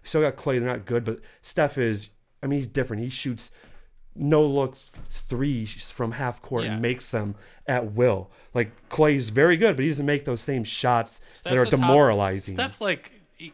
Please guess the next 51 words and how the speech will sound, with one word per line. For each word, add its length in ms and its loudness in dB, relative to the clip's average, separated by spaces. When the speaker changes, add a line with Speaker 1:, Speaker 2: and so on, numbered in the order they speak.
Speaker 2:
either 420 -4
a 180 -2
Speaker 1:
<clears throat> 0 -
Speaker 2:
top 320 -4
ten 200 -6
player 200 -4
of 80 -4
all 140 -4
time 200 -4
or 100 -2
borderline 520 -8
one. 160 -18
Speaker 1:
But 80 6
I'm, 80 8
Speaker 2:
Like 160 -4
Speaker 1:
but, 340 6
I 40 0
mean, 240 0
Golden 280 6
State 260 2
can 160 -4
outshoot 520 -4
the 80 -10
f-, 160 -18
the 120 -8
hell 400 0
out 120 0
of 80 -4
Boston, 380 0
in 60 -6
my 140 -2
Speaker 2:
Mm-hmm. 100 -6
Speaker 1:
opinion. 280 -12
So 220 2
if 80 -4
they 140 2
can, 320 -2
they 240 0
might 240 2
have 200 2
to 80 -4
do 120 0
a 40 2
lot 180 2
of 60 2
that 140 -4
stuff, 440 -6
pull 260 0
up 160 -4
from 220 -4
deep. 320 -6